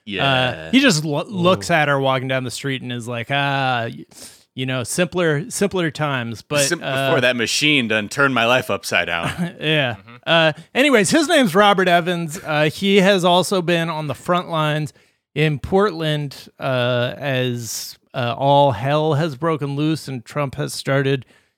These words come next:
Speaker 2: using that city as, uh, his fascism testing ground.
Speaker 4: Yeah,
Speaker 2: Uh,
Speaker 4: that part's actually been great, um, lately.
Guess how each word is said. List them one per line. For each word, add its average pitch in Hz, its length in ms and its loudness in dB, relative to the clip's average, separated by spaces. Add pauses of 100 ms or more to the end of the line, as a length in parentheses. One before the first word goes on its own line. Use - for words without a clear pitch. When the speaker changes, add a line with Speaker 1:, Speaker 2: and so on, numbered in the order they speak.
(120)
Speaker 2:
using 165 360 2
that 156 220 2
city 147 520 0
as, 127 540 -2
uh, 123 580 -4
his 131 460 -2
fascism 131 880 -4
testing 175 420 -4
ground. 190 380 -4 (460)
Speaker 4:
Yeah, 131 300 2
Speaker 2:
Uh, - 20 2
Speaker 4:
that 156 180 2
part's 240 240 0
actually 151 340 0
been 107 200 -6
great, 107 360 -6 (180)
um, 90 760 -4 (160)
lately. 87 480 -8